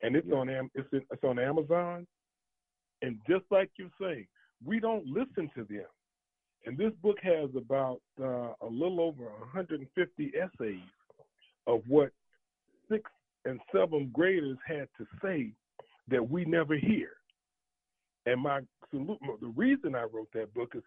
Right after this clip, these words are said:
Speaker 1: because as educators and as parents, sometimes we don't know what ails them, but we try to give them a cure without listening.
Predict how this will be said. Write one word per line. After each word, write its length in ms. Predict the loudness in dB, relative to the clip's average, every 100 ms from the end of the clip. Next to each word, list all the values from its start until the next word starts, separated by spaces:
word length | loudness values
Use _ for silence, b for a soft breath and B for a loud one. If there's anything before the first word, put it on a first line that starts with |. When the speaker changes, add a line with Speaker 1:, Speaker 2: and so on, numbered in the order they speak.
| -8
Speaker 1:
because 400 | -2 4 4 4 -4 B B B
as 80 | 2
educators 720 | 6 6 4 2 2 4 0
and 140 | -2 -8
as 80 | -10 -4
parents, 340 | 0 0 -2 -12 _ _ _ _ _ _
sometimes 560 | -2 -2 -2 -2 -2 -6 _ _
we 180 | -6 -2
don't 300 | 0 0 0
know 100 | 0
what 280 | -2 -2 -4 -2
ails 360 | 0 0 -4 -8
them, 200 | -8 -8 -8
but 120 | -8
we 100 | -6
try 260 | 0 0
to 80 | -2
give 220 | -2 -4
them 160 | -4 -8
a 160 | -10 -6
cure 240 | -2 -2
without 340 | -2 -4 -6 -2
listening. 420 | -4 -4 -12